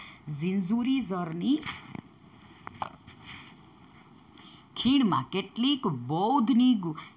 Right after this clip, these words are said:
સિદ્ધસર પાસેની કેટલીક સાત, સાત અને સ, સ, સાતેક કિલોમીટર પાસે, સિદ્ધ-, સાતેક કિલોમીટરના અંતરે સિદ્ધસર આવે. હજી એકવાર જો, ઢાંક ગામની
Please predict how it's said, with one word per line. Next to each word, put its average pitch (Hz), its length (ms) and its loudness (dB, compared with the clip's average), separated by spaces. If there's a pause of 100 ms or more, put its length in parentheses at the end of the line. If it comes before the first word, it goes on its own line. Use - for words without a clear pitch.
સિદ્ધસર 254 500 2
પાસેની 156 520 0
કેટલીક 220 560 -2 (500)
સાત, 233 400 4 (480)
સાત 220 320 4
અને 185 200 0
સ, - 120 -2
સ, 226 240 0 (540)
સાતેક 233 440 0
કિલોમીટર 202 720 0 (800)
પાસે, 190 480 4
સિદ્ધ-, - 760 -6
સાતેક 226 380 0
કિલોમીટરના 196 580 -2
અંતરે 208 640 0 (580)
સિદ્ધસર 190 400 0
આવે. 120 200 -6 (300)
હજી 180 180 0
એકવાર 143 360 -4
જો, 151 180 -2 (640)
ઢાંક 214 420 6
ગામની 170 880 0